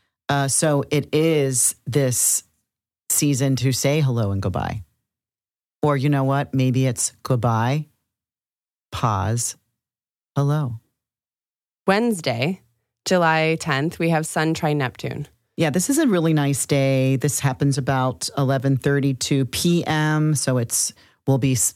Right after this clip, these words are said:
Speaker 1: sleeping.
Speaker 2: A late day, yeah.
Speaker 1: I know I will. Um,
Speaker 2: <laughs>
Speaker 1: and this happens twice a year.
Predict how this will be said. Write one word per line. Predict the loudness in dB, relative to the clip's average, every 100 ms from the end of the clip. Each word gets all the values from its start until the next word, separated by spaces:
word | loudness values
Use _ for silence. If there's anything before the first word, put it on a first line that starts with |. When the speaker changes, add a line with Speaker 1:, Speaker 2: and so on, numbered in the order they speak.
| -4
Speaker 1:
sleeping. | 0 2 2
Speaker 2:
A | 2
late | 2 2 2
day, | 2 2
yeah. | 2 4
Speaker 1:
I |
know | 2 2
I | 2 2
will. | 2 0 2 0 -2 -8 _ _ _
Um, | 0 2 2 2 0 -4 _
Speaker 2:
<laughs> | -10 -2
Speaker 1:
and | 0
this | 2
happens | 0 2 0 0
twice | -2 0 0 0
a | 0
year. | 0 0 -2 -4